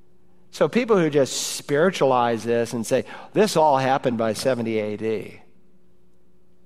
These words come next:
they are abusing and twisting the Word of God in order to defend some theological system. Of those saved during the tribulation, John writes these words in John,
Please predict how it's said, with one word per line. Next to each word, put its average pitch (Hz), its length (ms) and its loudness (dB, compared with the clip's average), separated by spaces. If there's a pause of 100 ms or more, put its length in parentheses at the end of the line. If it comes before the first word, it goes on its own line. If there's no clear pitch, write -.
(380)
they 202 120 4
are 131 200 2
abusing 165 680 0
and 131 200 -8
twisting 131 720 -2 (460)
the 135 60 -2
Word 127 240 2
of 123 80 -2
God 110 580 -2
in 131 140 -6
order 120 300 0
to 127 120 -8
defend 110 640 -4
some 117 280 -4
theological 110 760 -6
system. - 560 -14 (2250)
Of 160 140 2
those 180 260 4
saved 214 460 4
during 160 260 4
the 147 80 2
tribulation, 135 720 2
John 127 320 2
writes 131 300 0
these 180 240 0
words 110 340 0
in 117 140 -6
John, 113 340 -2